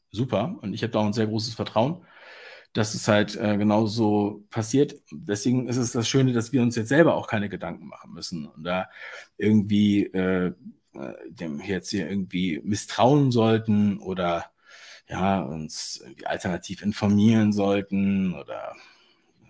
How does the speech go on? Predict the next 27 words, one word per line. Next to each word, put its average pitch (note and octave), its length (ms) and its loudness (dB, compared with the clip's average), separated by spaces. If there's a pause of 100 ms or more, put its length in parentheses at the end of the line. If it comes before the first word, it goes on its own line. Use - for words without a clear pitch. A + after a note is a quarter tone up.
(100)
zusehen, G2+ 520 -2
wo G2 100 -6
wir G#2 120 0
bleiben. A2+ 760 4 (680)
Ja, A2 140 6
und G#2+ 80 6
das G2+ 120 2
verhält C3 300 8
sich B2 140 0
halt A#2+ 140 2
mit, - 440 -2
mit A#2+ 260 4
so D3 160 4
vielen D3+ 540 4
Themen. F2 560 -2
Ja, G#2 140 -6
da G2 100 -4
könnt A#2 220 -2
ihr B2 80 4
euch B2 160 -4
einfach A2+ 240 -4
drauf A#2 180 -2
verlassen. B2 500 0 (380)
Und A2+ 100 -4
ich - 140 -4
weiß A#2+ 340 6
auch, B2+ 380 2